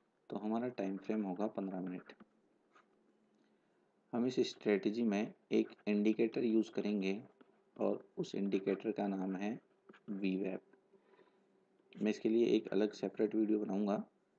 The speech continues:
पर अभी आप स्ट्रेटजी देख लीजिए। हमें time frame लेना है पन्द्रह मिनट का, indicator लगाना है वीवैप,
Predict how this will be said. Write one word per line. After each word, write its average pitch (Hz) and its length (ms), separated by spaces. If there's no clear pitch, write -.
पर - 60
अभी 98 160
आप 95 200
स्ट्रेटजी 104 420
देख 95 240
लीजिए। 98 320
हमें 117 340
time 101 220
frame 120 240
लेना 113 220
है 120 160
पन्द्रह 101 320
मिनट 101 240
का, 110 200
indicator 101 480
लगाना 98 360
है 120 180
वीवैप, 92 380